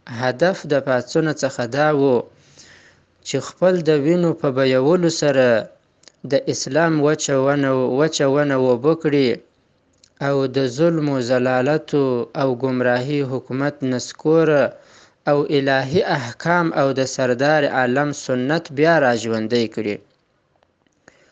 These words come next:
دا چې امام حسین علیه السلام خپل د دوه اویا سرتیرو سره د یزید د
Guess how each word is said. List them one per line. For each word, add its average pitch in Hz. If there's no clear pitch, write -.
دا 175
چې -
امام 165
حسین 180
علیه 151
السلام 160
خپل -
د -
دوه 170
اویا 160
سرتیرو 156
سره 131
د 131
یزید 139
د -